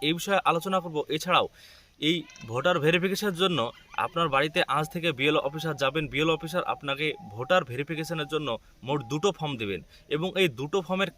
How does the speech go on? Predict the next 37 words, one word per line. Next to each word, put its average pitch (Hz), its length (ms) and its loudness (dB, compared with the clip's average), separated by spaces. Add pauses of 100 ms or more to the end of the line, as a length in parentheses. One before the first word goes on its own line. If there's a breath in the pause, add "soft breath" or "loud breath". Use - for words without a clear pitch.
কাজ 165 140 4 (100)
কি 214 80 -6
রয়েছে 156 300 2 (120)
এবং 151 120 2 (100)
কি 185 100 -6
কি 185 100 -6
করতে 160 300 -4
হবে, 131 180 -4 (300 loud breath)
সমস্ত 180 380 -4
বিষয় 180 320 0
আজকের 147 360 2
ভিডিও 151 160 0
থেকে 147 180 -4
আপনারা 151 220 -4
জানতে 107 180 0
পারবেন। 82 280 -4 (320 soft breath)
প্রথম 160 240 0
থেকে 208 140 2
শেষ 190 180 -2 (100)
পর্যন্ত 190 300 0 (120)
ভিডিওটি 165 240 0
দেখবেন, 156 400 -2
তাহলে 147 300 0
পুরো 151 160 -2
বিষয়ে 147 300 -2
জানতে 131 180 -2
পারবেন, 143 300 2
বুঝতে 143 180 -6
পারবেন। 147 280 0 (300 loud breath)
আজকের 160 340 2
ভিডিও 151 180 2
থেকে 165 160 -2
আমরা 151 260 4
জেনে 143 160 0
নেব 151 140 -2 (160)
সমস্ত 180 280 -4
ইনফরমেশন, 151 600 -2